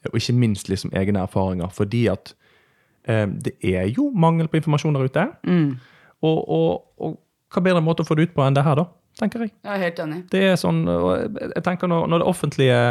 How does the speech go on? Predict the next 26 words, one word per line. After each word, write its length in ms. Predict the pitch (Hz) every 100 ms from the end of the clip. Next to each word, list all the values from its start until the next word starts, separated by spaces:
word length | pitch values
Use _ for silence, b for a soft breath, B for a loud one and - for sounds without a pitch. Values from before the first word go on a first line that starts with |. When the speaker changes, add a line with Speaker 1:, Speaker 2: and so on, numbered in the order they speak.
| 127 - - - - - -
Speaker 1:
ikke 440 | - - - 147 131
kjenner 220 | 127 143
sin 120 | 135
besøkelsestid, 560 | 120 139 127 104 90 92
så 140 | 147
får 160 | - 139
vi 120 | 139 -
prøve 220 | 123 123
å 60 |
gjøre 260 | 117 120 120 107 104 104 107 110 - 143
vår 300 | 123 123 98
del 140 | 95
av 80 | 98
jobben 160 | 95 -
i 60 |
hvert 100 | -
fall. 80 | - -
Speaker 2:
Ja, 140 | 175 165
ja. 80 | 156
Speaker 1:
Det 60 | 139
tenker 260 | 120 131 117
jeg. 40 | - _ -
Speaker 2:
Jeg 60 | 185
er 60 | 170
helt 160 | 165
enig. 140 | 156